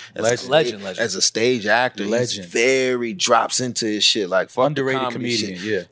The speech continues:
Speaker 1: Dog, comedy, he kills that.
Speaker 2: Yeah.
Speaker 1: But the drama,
Speaker 2: Yeah.
Speaker 1: insane. Blair
Speaker 2: Mm-hmm.
Speaker 1: Underwood, another great
Speaker 2: Mm.
Speaker 1: guy. As far as my peers, uh, M B J, you know,
Speaker 2: Mm-hmm.
Speaker 1: we had a, s-, a dope moment on Just Mercy.
Speaker 2: Mm-hmm.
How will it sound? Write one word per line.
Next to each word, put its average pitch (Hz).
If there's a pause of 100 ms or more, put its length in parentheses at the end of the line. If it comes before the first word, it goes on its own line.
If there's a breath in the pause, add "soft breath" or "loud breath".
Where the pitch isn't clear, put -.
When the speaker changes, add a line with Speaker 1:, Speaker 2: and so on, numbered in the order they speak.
(120)
Speaker 1:
Dog, 123
comedy, 147
he 127
kills 147
that. 151
Speaker 2:
Yeah. 107
Speaker 1:
But 107
the 104
drama, 147
Speaker 2:
Yeah. 107 (140)
Speaker 1:
insane. 110
Blair 110
Speaker 2:
Mm-hmm. -
Speaker 1:
Underwood, 117
another 107 (100)
great 110
Speaker 2:
Mm. 113
Speaker 1:
guy. 110 (220 loud breath)
As -
far 117
as 107
my 98
peers, 120 (320 loud breath)
uh, 107
M 113
B 107
J, 117
you 113
know, 107
Speaker 2:
Mm-hmm. 104
Speaker 1:
we 120
had 117
a, 110
s-, -
a 104
dope 98
moment 110
on 107
Just 107
Mercy. 110
Speaker 2:
Mm-hmm. 110